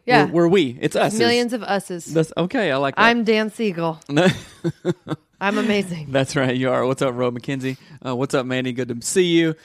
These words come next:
Speaker 2: Let's see. Ah, so good to be back. Good morning. Yes, it is. And like I said, I'm, I'm feeling good. I'm thankful. It's sunny today, and this starting a Monday morning out this way is good, uh, for me. So hopefully it's good for you.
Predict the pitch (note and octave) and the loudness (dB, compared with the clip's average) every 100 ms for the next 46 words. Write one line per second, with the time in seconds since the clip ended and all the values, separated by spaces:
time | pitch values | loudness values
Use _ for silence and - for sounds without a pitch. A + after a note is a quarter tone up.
0 | - D3 C3 B2 C3+ B2+ - F#3+ F3 D#3+ | -20 -12 -10 -6 -6 -6 0 2 2 2
1 | A3+ F3 D#3+ C3 B2+ B2 B2 - A#2 A#2 | 2 4 2 2 0 0 -2 -6 -8 -6
2 | A#2 A2+ G#2+ A#2 F#3+ - E3 C#3 A#2+ A2 | -6 -6 -4 0 0 2 2 2 0 -4
3 | - C3+ C3+ C3+ D3+ C#3 C3+ A#2+ - F#3+ | -8 -4 -2 -2 -2 -2 -2 -2 0 0
4 | F3+ D#3+ F3+ E3 D3+ C3 C3+ C3+ - - | 0 -2 -2 -2 -2 0 0 0 -6 -20
5 | - B2+ A2+ - E3 E3 E3 D#3 B2 A#2+ | -6 -6 -6 -2 -2 0 0 0 0 -4
6 | - D3+ D3+ C#3 C#3 C3+ C3+ - B2+ B2 | -4 -2 -2 -4 -2 -2 -2 -4 -6 -6
7 | B2 A#2+ A#2 - B2 C#3+ C#3+ - - D3+ | -6 -8 -10 -14 -4 -4 -4 -12 -4 0
8 | D3+ C#3 C#3 E3 D#3+ D3+ D3 C#3 C3 A#2 | 0 0 0 0 0 -2 -2 -2 -4 -2
9 | A#2+ B2 C3 B2 A#2+ - - - C3+ A#2 | -4 -4 -2 -2 -4 -10 -20 -10 -6 -6
10 | A#2 A#2+ A2+ A#2+ A#2 _ _ _ F2+ D2 | -2 -2 -2 -6 -14 _ _ _ -14 -12
11 | B2 A#2 A2+ A2 A2+ - F#2+ B2+ C3+ C3+ | -12 -10 -8 -8 -8 -8 -8 -8 -6 -6
12 | A#2+ A#2 G#2+ B2 A#2 B2 B2+ | -6 -6 -6 -8 -8 -8 -6